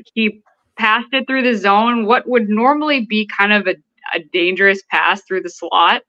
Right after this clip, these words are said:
but it found where it needed to go. And it was like, okay, he knew all along that's where he was gonna go with it, and, um, it worked out. So, um, a lot of the times with guys like that, when they're young, there's a learning curve to that too. Like, you wanna try a creative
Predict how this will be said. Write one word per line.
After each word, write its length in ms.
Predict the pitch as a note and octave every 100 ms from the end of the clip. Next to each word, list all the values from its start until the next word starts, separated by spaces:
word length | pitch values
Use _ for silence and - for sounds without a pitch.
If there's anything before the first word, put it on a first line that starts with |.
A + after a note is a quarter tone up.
| _ _ _ _ _
but 220 | F#3 A#3
it 200 | A#3 A#3
found 320 | - A#3 D4 F4
where 180 | E4
it 100 | D4+
needed 320 | B3 C4 C4 A#3+
to 100 | A3+
go. 420 | A#3 G#3+ E3+ F3
And 120 | F#3+
it 80 | G3
was 160 | G3+
like, 180 | G#3 G#3
okay, 320 | A3 A3 A3
he 180 | G3 G#3+
knew 280 | G#3+ A3 A#3
all 420 | G#3+ G#3 G#3 G#3
along 300 | G3+ G3 F3
that's 260 | F3 F3 F#3
where 300 | F#3+ F#3 F#3+
he 140 | F#3+
was 220 | F3+ F3+ F3+
gonna 220 | F#3 F#3
go 200 | F#3 F3
with 140 | E3
it, 180 | E3+ F3
and, 340 | F3 F3 F3
um, 200 | E3+ - -
it 180 | F3+ F3
worked 300 | F3 E3+ G#3+
out. 240 | F#3+ E3
So, 280 | F3+ F3 E3+ _ - - -
um, 580 | F#3+ F3+ E3 E3+ E3+ F3+ _ _ _ -
a 60 |
lot 160 | A3+ C4
of 60 | D4+
the 80 |
times 280 | D4+ C#4 C#4+
with 160 | C4 A#3
guys 280 | A#3 A#3+ A#3+
like 200 | A#3 A3+
that, 180 | G#3 G#3
when 160 | A3
they're 120 | G#3
young, 380 | F#3 E3 F3 G#3
there's 180 | B3+ B3
a 80 | G3
learning 380 | E3+ E3+ G#3 A#3+
curve 240 | C4+ C4
to 140 | D4
that 240 | C4+ C4 B3
too. 240 | G3+ A3+
Like, 200 | B3+ G#3
you 120 | G3+
wanna 200 | G3 F#3+
try 240 | G3 G3 G3
a 180 | F#3+ F#3+
creative 440 | - G3 F#3+ F#3+